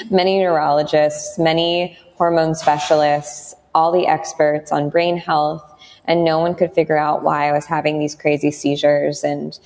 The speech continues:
uh, why I was so sick. So they put me on a really intense prescription drug regimen, and that made me even worse, <laughs> to be perfectly honest with you. Um, I ended up getting brain damage and,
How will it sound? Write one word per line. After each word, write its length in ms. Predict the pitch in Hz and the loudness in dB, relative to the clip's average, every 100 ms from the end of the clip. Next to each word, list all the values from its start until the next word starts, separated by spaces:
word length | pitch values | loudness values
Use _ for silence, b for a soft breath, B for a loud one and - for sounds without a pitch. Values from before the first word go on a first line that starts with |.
| b b - | b b -6
uh, 160 | 151 147 | -4 0
why 240 | 151 160 | 0 0
I 40 | |
was 200 | 160 160 | 0 0
so 120 | - 151 | -2 -2
sick. 280 | - 180 - - - | 0 0 -2 -12 -20
So 240 | - - 156 | -4 0 2
they 80 | 156 | 0
put 200 | - - | -2 -2
me 120 | 165 | 0
on 120 | 156 | 2
a 60 | 151 | 2
really 340 | 151 156 156 | 2 2 0
intense 440 | 156 156 156 147 | -2 -4 -4 -4
prescription 560 | - 156 - 151 - 156 | -6 -6 -4 -4 -2 0
drug 260 | 151 147 151 | 0 0 0
regimen, 560 | 143 156 156 156 196 - B B B B - | -2 -2 -4 -4 -6 -10 B B B B -2
and 440 | 170 165 160 160 | 2 2 2 2
that 160 | 156 156 | 0 0
made 160 | 160 156 | 0 2
me 640 | 160 156 156 151 170 - _ - | 0 0 0 -2 -6 -14 _ -2
even 280 | 165 160 147 | 0 2 2
worse, 400 | 143 202 - - | 2 0 -4 0
<laughs> 20 | |
to 380 | 381 392 415 285 | 2 2 2 2
be 100 | 359 | 4
perfectly 400 | 381 359 339 311 | 2 2 2 2
honest 280 | 285 254 277 | 2 0 2
with 160 | 302 302 | 2 2
you. 300 | 339 415 466 640 640 587 B - | 2 0 0 -2 -2 -4 B -2
Um, 340 | 196 196 185 | 0 0 0
I 120 | 185 170 | 0 0
ended 260 | 175 185 | 0 2
up 460 | 175 165 - - - | 2 2 -4 -14 -2
getting 260 | 175 170 156 | 0 2 0
brain 240 | 160 160 | 0 2
damage 500 | 165 156 156 156 143 | 0 2 0 -2 0
and, 320 | 156 151 147 | 0 0 -2